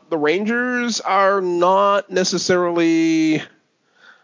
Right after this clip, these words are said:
I, I mean, they're probably not going to make it either, but, uh,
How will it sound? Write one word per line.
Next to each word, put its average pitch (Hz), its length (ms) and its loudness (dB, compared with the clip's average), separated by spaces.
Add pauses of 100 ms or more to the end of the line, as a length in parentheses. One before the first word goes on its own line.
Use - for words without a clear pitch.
(140)
I, 139 280 2
I 156 40 0
mean, 151 260 0
they're 156 640 0
probably 131 720 -2
not 127 280 -2
going 123 220 -4
to 120 40 -8
make 117 220 -4
it 110 120 -8
either, 120 460 -2 (520)
but, 139 220 0 (2250)
uh, 139 540 0